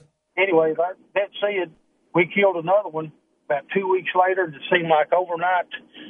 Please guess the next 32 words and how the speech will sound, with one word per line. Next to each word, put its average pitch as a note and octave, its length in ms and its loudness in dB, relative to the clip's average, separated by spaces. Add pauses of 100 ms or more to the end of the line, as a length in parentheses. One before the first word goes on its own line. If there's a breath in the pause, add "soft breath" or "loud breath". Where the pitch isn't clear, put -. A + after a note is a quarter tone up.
the C#3 100 2
coyotes F3+ 480 2 (340)
were C3+ 140 2 (100)
here. F#3 320 4 (800)
And D3+ 140 0
I F#3+ 160 2
trapped F3 320 -2
foxes E3+ 440 -2
for C#3 100 -10
years, E3 320 4 (100)
never D3+ 220 0
caught E3+ 320 2
one. C#3 280 -6 (260 loud breath)
And C#3 120 2
then D#3 140 2
after E3 260 -2
that, F3+ 400 2
I, - 60 2 (340)
I C#3+ 80 8
was B2 100 -10
still F#3+ 220 2
trapping D3+ 460 -4 (640)
foxes, D3+ 360 2
then E3 100 4
I D#3+ 100 0
started D#3 380 -2
trapping C#3+ 340 2
coyotes. D3+ 360 2
But D#3 100 0
I F3 160 4
just, F3 180 -2 (960)
I'll F3 160 8